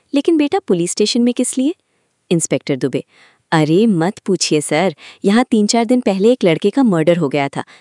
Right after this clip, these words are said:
जंगल के छोर पर उसकी लाश मिली थी और उसकी लाश के पास कुछ किताबें। दोनों लड़कियों ने जबरदस्ती वो किताबें मुझसे पढ़ने के लिए ली थीं। पता नहीं आजकल के बच्चे क्यों भूत पिशाच के बारे में स्टडी करते रहते हैं।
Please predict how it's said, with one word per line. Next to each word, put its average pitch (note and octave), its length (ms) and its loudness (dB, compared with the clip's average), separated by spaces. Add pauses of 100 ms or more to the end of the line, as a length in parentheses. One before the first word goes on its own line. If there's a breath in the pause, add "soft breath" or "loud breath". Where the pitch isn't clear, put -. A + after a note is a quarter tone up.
(140 soft breath)
जंगल G3 300 2
के C#4+ 120 0
छोर F#3+ 280 -2
पर B3 160 0
उसकी A#3+ 220 -2
लाश D3 320 -2
मिली C#3 200 -2
थी - 180 -10 (380 soft breath)
और D#3+ 100 2
उसकी D#3+ 200 -2
लाश D3 240 0
के F3 100 -4
पास F3 240 -2
कुछ - 200 -2
किताबें। C3+ 420 -2 (420 soft breath)
दोनों G#3+ 260 4
लड़कियों G#3+ 340 0
ने A3+ 120 2
जबरदस्ती D#3+ 520 0
वो A3 100 0
किताबें D#3+ 400 -2
मुझसे E3 280 -2
पढ़ने D#3+ 340 0
के - 120 -2
लिए C#3 120 0
ली B2+ 160 -6
थीं। - 180 -10 (420 soft breath)
पता F4 220 0
नहीं F4 160 2
आजकल B3 320 -2
के B3 120 0
बच्चे G3+ 280 -2
क्यों G#3 280 -2
भूत F3+ 220 -2
पिशाच D#3 360 -2
के D#3 100 -4
बारे D3+ 220 0
में D#3+ 80 -2
स्टडी C#3+ 280 -4
करते C#3+ 280 -2
रहते C#3 280 -6
हैं। D3+ 120 -6